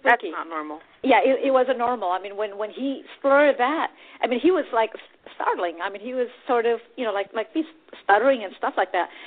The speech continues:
Speaker 2: When he asked me, "Oh, you look, uh, like, like," eh, as if that he was, like, trying to find something to say, an excuse to say why he was following me. "Oh, okay, yeah, she's, she, she's upstairs." She goes, he goes like that, and I go, "Huh? Okay, well, that was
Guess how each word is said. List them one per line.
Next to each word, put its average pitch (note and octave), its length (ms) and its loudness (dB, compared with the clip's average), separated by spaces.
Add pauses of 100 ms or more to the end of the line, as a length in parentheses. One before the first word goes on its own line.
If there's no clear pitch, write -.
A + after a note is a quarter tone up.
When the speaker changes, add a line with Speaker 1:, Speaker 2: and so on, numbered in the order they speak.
(220)
Speaker 2:
When G#3 140 -2
he G#3 360 -2
asked C4 280 0
me, G#3 100 -4
"Oh, A#3+ 220 6
you A#3 160 2
look, A#3+ 240 2
uh, F#3+ 460 -2
like, F#3 240 -2
like," F#3 340 -2
eh, G3 220 0 (260)
as G#3 160 0
if A3 120 2
that G3+ 180 4
he A3+ 80 -2
was, G3+ 180 2
like, F#3 160 0
trying G3 320 2
to G#3+ 60 -6 (100)
find F#3 380 0 (120)
something G3+ 460 0
to G#3+ 80 -6 (100)
say, F#3 160 4
an F3+ 100 -2
excuse A#3 480 -10
to - 60 -4 (120)
say F3 160 4
why E3+ 320 4
he F3 140 -2
was F3 180 -2 (260)
following F3+ 420 0
me. A3+ 220 -8 (880)
"Oh, A3 300 6
okay, A3 300 -6
yeah, C#4+ 200 4 (200)
she's, C4 180 -2 (380)
she, B3 260 -4 (240)
she's C4+ 120 2
upstairs." C#4 420 4 (180)
She - 80 -12
goes, G#3+ 180 -2
he G3 140 -6
goes G3 140 -2
like F3 160 -2
that, E3+ 140 -2
and F#3 80 -10
I F3+ 40 -8
go, E3 240 -6
"Huh? G3 180 -8 (220)
Okay, G3+ 340 0 (320)
well, C#3+ 200 -4
that F3 120 4
was A#3+ 120 4